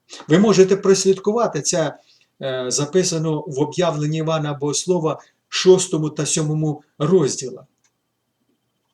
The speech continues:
Одягнені в білі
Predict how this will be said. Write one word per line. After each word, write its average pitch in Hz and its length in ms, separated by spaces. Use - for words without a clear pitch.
Одягнені 220 1080
в 113 140
білі 175 640